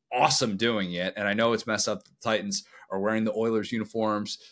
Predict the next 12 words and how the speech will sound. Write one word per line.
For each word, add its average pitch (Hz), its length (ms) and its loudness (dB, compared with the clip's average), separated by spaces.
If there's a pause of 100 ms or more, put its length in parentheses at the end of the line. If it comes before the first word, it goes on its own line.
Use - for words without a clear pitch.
(240)
but - 140 -12
that 131 160 -4
aside, 135 680 2
those 127 300 2
are, 147 80 2
like, 131 340 2
as - 120 0
fresh 113 340 0
as 113 140 -2
it 101 100 -6
possibly 98 500 -2
gets, 92 540 -2